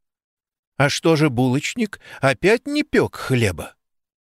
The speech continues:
«Сказал, что испёк несколько батонов из своей последней муки,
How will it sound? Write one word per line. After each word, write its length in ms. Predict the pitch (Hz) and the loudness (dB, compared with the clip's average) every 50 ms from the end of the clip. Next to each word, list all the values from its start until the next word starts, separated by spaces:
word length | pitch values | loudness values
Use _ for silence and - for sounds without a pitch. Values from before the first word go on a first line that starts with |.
| _ _ _ | _ _ _
«Сказал, 440 | - - - 165 151 131 147 147 147 | -10 -4 0 0 0 2 2 0 0
что 220 | - - - 151 143 | -2 -4 -4 -2 -2
испёк 380 | 131 - - 151 147 - - | -2 -2 0 0 0 0 0
несколько 460 | 147 143 131 - - 135 120 - 135 | 0 0 0 0 -2 -4 -4 -2 -2
батонов 580 | 120 135 131 127 - 202 202 190 147 120 - 139 | -2 0 -2 0 2 2 2 2 2 0 -2 -2
из 80 | - - | -4 -4
своей 380 | - - 123 123 131 156 156 | -4 -2 -2 -2 0 -2 -2
последней 640 | - - 139 123 - - 139 139 135 120 135 139 135 | -2 -2 -2 -2 -2 -2 -4 -4 -4 -4 -2 -2 -2
муки, 460 | 143 139 123 - - 92 90 85 | -2 -2 -4 -6 -8 -10 -10 -10